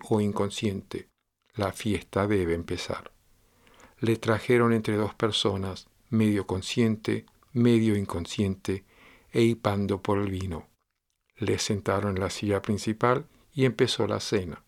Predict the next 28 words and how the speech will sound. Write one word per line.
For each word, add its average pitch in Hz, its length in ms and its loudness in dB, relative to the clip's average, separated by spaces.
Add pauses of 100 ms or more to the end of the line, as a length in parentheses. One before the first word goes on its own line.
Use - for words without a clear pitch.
(640)
Se - 240 -4
sirvió 95 400 -2
el 85 80 -4
primer 98 400 -4
plato, 98 560 -4 (560)
se - 240 -4
sirvió 101 380 -2
el 95 60 -6
segundo 104 560 -2
plato, 101 480 -4 (480)
y 131 120 2
cuando 127 260 4
estaba 139 380 8
sirviendo 117 440 4
el 107 120 0
tercero, 131 600 6 (180)
empezó 127 500 6
a 117 60 8
vomitar 107 540 4
y 92 100 0
vomitar. 90 560 -4 (800)
El 101 180 -4
primer 104 380 0
ministro 95 420 -2
se - 140 -2
sentía 98 480 -2
muy 98 320 0
infeliz. 90 640 -6